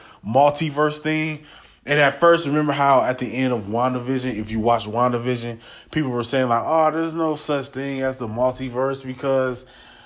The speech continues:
uh, Quick, that's not the Quicksilver from X-Men. That's just a dude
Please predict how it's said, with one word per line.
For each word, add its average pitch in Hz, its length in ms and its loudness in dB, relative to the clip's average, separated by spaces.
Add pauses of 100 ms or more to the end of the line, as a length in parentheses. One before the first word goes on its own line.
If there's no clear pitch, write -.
(140)
uh, 123 320 2
Quick, 170 380 2
that's 147 180 2
not 151 140 -2
the 151 80 -6
Quicksilver 147 600 -2
from 131 240 -6
X-Men. 131 600 -4
That's 135 200 -2
just 139 200 -6
a 123 80 -2
dude 131 600 -2